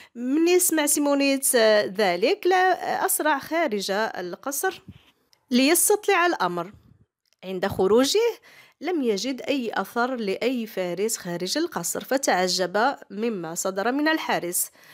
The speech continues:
تساءل حينها: "هل لهذه الدرجة سقطت قيمة الشاعر؟" أحس سيمونيدس أن ما لاقاه من إهانة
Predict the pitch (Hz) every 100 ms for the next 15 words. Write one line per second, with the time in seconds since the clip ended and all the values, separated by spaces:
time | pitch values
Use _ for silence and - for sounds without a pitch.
0 | - - 226 - - 196 - 190 180 180
1 | 170 180 165 226 220 202 208 196 196 208
2 | 175 180 185 180 190 185 - 196 185 180
3 | - 180 170 - - 170 170 160 190 220
4 | - - - - - - 240 - 220 -
5 | 214 190 180 185 190 - 196 190 175 185
6 | 214 202 185 180 180 180 180 180 180 175
7 | - 175 208 214 190 - 185 185